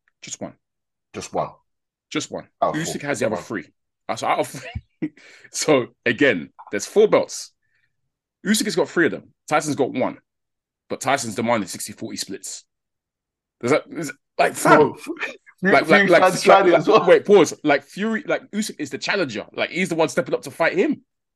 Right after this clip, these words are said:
Speaker 1: Bro's got three of the belts. <laughs>
Speaker 2: People forget that. That's the thing. Because Fury fans will say, "Oh, yeah, but Usyk's a challenger." <laughs> What challenger? What?
Speaker 1: How could the guy with three belts is a challenger?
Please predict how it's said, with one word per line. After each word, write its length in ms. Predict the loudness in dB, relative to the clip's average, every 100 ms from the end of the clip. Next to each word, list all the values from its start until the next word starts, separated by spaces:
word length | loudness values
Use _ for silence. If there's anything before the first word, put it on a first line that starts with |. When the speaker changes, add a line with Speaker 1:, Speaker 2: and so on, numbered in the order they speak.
| _ _ _ _ _ _ _ _ _ -4
Speaker 1:
Bro's 180 | -2
got 140 | -2 -4
three 160 | -4
of 60 | -6
the 60 | -4
belts. 340 | -4 -4 -8 -8 -8 -8
<laughs> 240 | -12 _
Speaker 2:
People 220 | -4 -2
forget 400 | -2 0 0 -2 -8
that. 220 | -8 -8 -6
That's 160 | -4
the 80 | -4
thing. 340 | -2 -2 -4 -12
Because 120 | -12 -8
Fury 220 | -2 0
fans 140 | 0
will 80 | -2
say, 140 | -4 -2
"Oh, 120 | 0
yeah, 180 | 0 -2
but 160 | -6 -12 -18 _ _ _ _ _ -6
Usyk's 280 | -4 -2 -6
a 40 |
challenger." 460 | 0 4 4 4 2 0 -6
<laughs> 120 | -2
What 280 | 0 0 -2
challenger? 520 | 0 2 2 0 -4
What? 200 | -2 -2 -4 _ _ _ _ _ _ _ _ _ _ _ _ _ _
Speaker 1:
How 120 | 2 2
could 180 | 2
the 80 | -2
guy 160 | 0 2
with 200 | 2 -2
three 160 | -8 -4
belts 320 | -4 -4 -8
is 80 | -16
a 60 |
challenger? 880 | -14 -6 -2 -2 -4 -8 -6 -6 -8